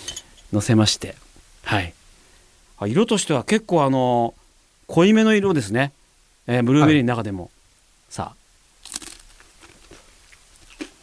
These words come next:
Speaker 1: あ。あ、本当だ。あのね、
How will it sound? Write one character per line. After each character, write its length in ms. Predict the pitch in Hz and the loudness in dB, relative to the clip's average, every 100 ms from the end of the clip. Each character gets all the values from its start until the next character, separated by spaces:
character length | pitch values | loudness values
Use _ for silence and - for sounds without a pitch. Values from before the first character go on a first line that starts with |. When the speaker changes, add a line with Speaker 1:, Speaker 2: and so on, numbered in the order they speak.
| - - - - _ - _ - - _ - | -20 -20 -20 -20 _ -20 _ -20 -20 _ -4
Speaker 1:
あ。 80 | - | -2
あ、 80 | 131 - - _ - - - - - _ - | -2 -4 -20 _ -20 -20 -20 -20 -20 _ -20
本 300 | - 131 156 | -2 2 2
当 240 | 151 151 143 | 2 2 2
だ。 220 | 131 - - _ _ _ _ _ - - - | 2 -2 -10 _ _ _ _ _ -20 -20 -8
あ 100 | 127 | -4
の 120 | 127 | -2
ね、 300 | 127 120 87 | 0 -2 -6